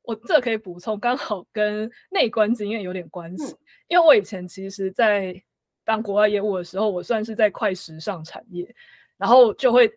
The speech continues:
Speaker 1: 一天到晚就是接触那些很流行啊，然后化，化妆或衣服的东西。但后来离职，然后有接触内观之后啊，我真的就是第一次出内观中心之后，我就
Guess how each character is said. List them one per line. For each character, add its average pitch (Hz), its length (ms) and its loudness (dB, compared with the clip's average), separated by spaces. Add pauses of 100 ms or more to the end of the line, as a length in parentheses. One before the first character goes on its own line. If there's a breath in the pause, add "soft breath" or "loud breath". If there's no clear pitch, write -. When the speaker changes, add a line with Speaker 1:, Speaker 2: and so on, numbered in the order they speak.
Speaker 1:
一 285 100 -6
天 247 180 0
到 254 120 2
晚 196 100 -2
就 214 100 -2
是 226 120 2
接 220 240 -4
触 226 160 -4
那 220 120 -2
些 226 80 -2
很 175 120 -8
流 175 260 -8
行 165 340 -12
啊， 175 340 -8
然 175 100 -6
后 196 340 2
化， 208 260 0 (120)
化 262 180 2
妆 226 240 2
或 240 160 4
衣 226 180 -6
服 170 220 -12
的 165 80 -12
东 175 300 -8
西。 - 160 -20 (480 loud breath)
但 339 200 6
后 294 180 6
来 196 220 2
离 208 200 -6
职， 185 300 -8
然 190 100 -4
后 247 140 2
有 190 140 2
接 208 200 -2
触 214 180 -2
内 214 180 -4
观 180 260 -6
之 180 200 -8
后 180 200 -2
啊， 160 120 -6 (140)
我 214 140 2
真 330 200 -4
的 302 120 4
就 285 160 0
是 - 200 -10
第 269 200 -4
一 240 80 -2
次 247 180 -6
出 214 400 2
内 226 120 -2
观 208 200 -2
中 190 180 -6
心 190 160 -6
之 185 140 -4
后， 220 100 2
我 170 120 0
就 220 140 0